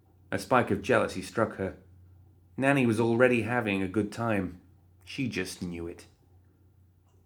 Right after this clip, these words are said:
"I know you want to join them, Archie," Molly consoled him. "I do too.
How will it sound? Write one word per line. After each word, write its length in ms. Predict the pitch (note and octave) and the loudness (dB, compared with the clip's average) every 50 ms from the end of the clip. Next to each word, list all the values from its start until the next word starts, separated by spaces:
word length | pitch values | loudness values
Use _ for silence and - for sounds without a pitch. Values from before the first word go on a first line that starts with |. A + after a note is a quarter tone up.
| _ _ _ - _ _ _ - _ _ _ - | _ _ _ -20 _ _ _ -20 _ _ _ -2
"I 160 | A#2+ A#2 A2+ | 0 2 4
know 240 | A2+ A2 A2 A2+ B2 | 4 4 4 4 6
you 160 | C3+ D#3 E3 | 6 6 6
want 200 | E3 F#3 F#3+ F#3+ | 6 4 2 2
to 100 | A3 G3+ | 0 0
join 280 | G#3 A3+ G#3+ G3 D#3+ C#3 | 2 4 4 6 6 4
them, 120 | A#2 G#2+ | 4 2
Archie," 540 | G2+ G2 F#2+ F#2 - G2+ F#2 F2+ F2+ - - - | 2 0 -2 -4 -6 -8 -8 -8 -10 -14 -14 -8
Molly 240 | G2+ G2 F#2+ F#2+ F2 | -4 -4 -2 -2 -4
consoled 440 | - G2 F#2 - - F2+ F2+ F2+ F2+ | -6 -6 -8 -6 -4 -6 -6 -4 -6
him. 260 | F#2 F2+ F2+ F#2 - - _ - _ _ _ _ _ _ - - A#2+ | -6 -8 -8 -8 -12 -18 _ -20 _ _ _ _ _ _ -10 -2 0
"I 160 | A#2 A2+ A2+ | 2 2 2
do 160 | A#2 C3+ C#3 | 2 0 -2
too. 420 | C#3 C3+ C#3+ C3 G2+ F2 E2+ - | -2 -4 -4 -2 -2 -2 -4 -10